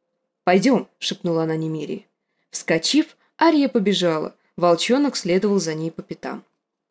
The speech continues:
В стене крытого перехода между арсеналом и великим чертогом находилось окошко, из которого был виден весь двор. Туда она и направилась.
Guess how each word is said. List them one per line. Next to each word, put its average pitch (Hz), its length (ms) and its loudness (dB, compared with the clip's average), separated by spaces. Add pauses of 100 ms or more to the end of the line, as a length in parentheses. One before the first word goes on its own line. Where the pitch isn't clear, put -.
(640)
В - 60 -10
стене 285 420 4
крытого 208 420 2
перехода 247 600 2
между 262 320 2
арсеналом 180 640 2
и 165 60 -4
великим 170 380 -4
чертогом 240 640 0 (240)
находилось 277 640 2
окошко, 185 580 -2
из 160 140 -6
которого 240 480 0
был 175 180 -2
виден 160 320 -4
весь 196 380 0
двор. 170 440 -14 (460)
Туда 233 360 2
она 208 360 2
и 226 40 4
направилась. 170 800 -6